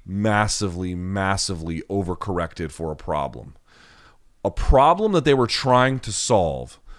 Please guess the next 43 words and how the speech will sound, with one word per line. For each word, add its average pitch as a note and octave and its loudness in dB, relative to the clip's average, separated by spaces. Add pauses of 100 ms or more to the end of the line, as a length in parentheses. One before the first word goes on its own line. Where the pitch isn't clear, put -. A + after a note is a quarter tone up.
(180)
was G2+ -2
that, G2+ 2
hey, G2+ -2
what B2 -2
happens G#3 -2
if - -8
a G#2 -8
guy G#2 2
like F2+ -6
a F#2 -6
Logan G2 -2
Storley F#2+ -2
M E2+ -6
V D#2+ -8
P G2 -10
type C#2 -10
fight, - -12 (520)
it F#2 -12
gets C3 0
a A2+ -6
takedown, G#2+ -2
it F2+ -4
rides G2 0
on F#2 -6
top G2 -4
and F#2+ 0
just E2+ -6
doesn't G#2 -2
do F2 -6
shit, G2+ 0
and F#2+ -4
the G2+ 0
other G#2 -2
guy G2+ 2
on F#2 -2
bottom G2 0
is E2+ -8
kind G2 -6
of F2 -8
threatening G2 -4
subs F#2+ 0
or D#2 -6
threatening F2+ -4